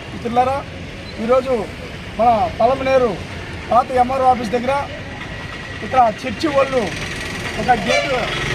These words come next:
గేటు కట్టి, ఇనుప, ఇనుప గేటు కట్టి దారికి అడ్డంగా ఎవరిని రానివ్వకుండా, ఆ, అడ్డుపడ-, అడ్డుపడిన దానికి ఈరోజు మా పత్రికా మిత్రులు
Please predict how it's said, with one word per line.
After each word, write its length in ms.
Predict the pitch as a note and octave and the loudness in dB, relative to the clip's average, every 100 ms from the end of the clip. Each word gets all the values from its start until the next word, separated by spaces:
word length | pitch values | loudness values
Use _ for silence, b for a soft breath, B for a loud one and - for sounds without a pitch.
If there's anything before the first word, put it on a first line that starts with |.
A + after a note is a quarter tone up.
| - - - - - B3+ | 0 0 0 -2 -2 0
గేటు 240 | C4+ C4 | 0 0
కట్టి, 460 | A3 C#4 C#4+ - A#3 | 0 -2 -4 -4 -2
ఇనుప, 140 | C4+ C#4 | -2 0
ఇనుప 360 | B3+ D#4+ D4 C4+ | 0 0 -2 -2
గేటు 180 | B3+ | -2
కట్టి 200 | B3+ - D4 C#4+ - - - - | -2 -4 -6 -6 -8 -8 -4 4
దారికి 280 | A#3+ C#4 C#4 | 4 4 0
అడ్డంగా 580 | A3 C4+ C#4 B3+ F#3+ - - - | 2 2 6 6 4 -2 -8 -4
ఎవరిని 280 | A3 C4+ C#4 | 0 2 4
రానివ్వకుండా, 680 | C4 B3+ C#4 C#4 C4+ B3 G#3 B3+ B3+ - - - A3+ | 6 4 2 0 4 4 2 -4 -8 -8 -8 -6 2
ఆ, 420 | A#3+ A3+ A3 G#3+ | 6 6 6 4
అడ్డుపడ-, 320 | G#3+ G#3+ C#4 C#4+ | 4 4 4 4
అడ్డుపడిన 640 | C4 B3+ A3+ - C4+ C4 | 4 4 2 2 0 2
దానికి 280 | C4 C4 D4 D4+ - - - B3+ | 2 2 -2 -2 -4 -8 -6 2
ఈరోజు 420 | C4+ C#4+ C#4+ A3 D#3 - - - | 4 4 2 0 -2 -8 -8 -2
మా 280 | A3 A#3+ G#3+ E3 - - | 4 4 4 0 -4 -2
పత్రికా 340 | A#3+ C4+ C#4 | -2 2 2
మిత్రులు 400 | C4+ C4+ - C#4 | 2 0 0 4